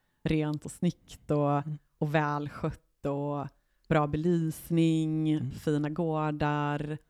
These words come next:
Speaker 1: ehm, att, eh, liksom våra, våra medarbetare som finns på plats, att man har goda relationer och ger en god service till våra kunder, att bygga det förtroendet, att man känner igen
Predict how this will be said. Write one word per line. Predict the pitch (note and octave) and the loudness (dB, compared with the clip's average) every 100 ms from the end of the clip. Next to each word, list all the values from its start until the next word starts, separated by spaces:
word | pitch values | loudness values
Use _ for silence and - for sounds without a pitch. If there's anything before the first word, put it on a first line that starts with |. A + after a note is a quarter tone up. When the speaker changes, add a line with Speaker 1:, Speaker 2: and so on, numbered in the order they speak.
| _ _ _ _ | _ _ _ _
Speaker 1:
ehm, | - D3+ C#3+ C#3+ D3 D3 C#3+ | -6 -2 0 0 0 -2 -2
att, | D3+ C#3+ C#3+ _ _ | -4 -4 -6 _ _
eh, | D3 C#3+ C#3+ C#3+ D3 - _ _ - _ - - D3 - | 0 0 0 0 -2 -6 _ _ -20 _ -14 -10 -10 -10
liksom | D#3+ D3 | -8 -4
våra, | D3 D3 D3 D3 D3 C#3 _ _ | -2 0 0 -2 -2 -6 _ _
våra | D3 D3+ | -2 0
medarbetare | D#3+ D#3+ D3+ D3+ D3+ - | 2 2 0 -2 -4 -6
som | D3 D#3 | -6 -4
finns | D#3+ - | -6 -6
på | - | -6
plats, | - E3 - | -2 -2 -4
att | C#3+ | -8
man | D3 | -4
har | D3 | -4
goda | C#3+ D3 D3 | -2 -2 -2
relationer | D3+ D3+ - E3 D#3 D#3 D#3 | -2 -4 -4 -6 -4 0 0
och | D#3 | 0
ger | D#3 D#3+ | 0 0
en | D#3 | 0
god | D3+ D3+ D3 | 0 -2 -2
service | - C3+ D3+ D#3 D3+ | -4 -2 0 -2 -4
till | - | -8
våra | D3+ D3+ | -8 -8
kunder, | - D#3+ D3+ D3+ D#3 E3+ E3+ - - _ | -4 -4 -2 -4 2 2 0 -12 -20 _
att | - - | -10 -4
bygga | D#3+ D3 C#3 | -2 0 -2
det | B2+ | -2
förtroendet, | - - D3+ C#3+ D3+ E3+ F3 - _ _ - | -6 -4 -4 -2 0 0 -2 -12 _ _ -12
att | C#3+ | -2
man | C#3+ | -2
känner | D3+ D3 | 2 2
igen | D3 D3 E3 F3 E3+ D#3+ D#3+ | 2 2 2 2 2 2 0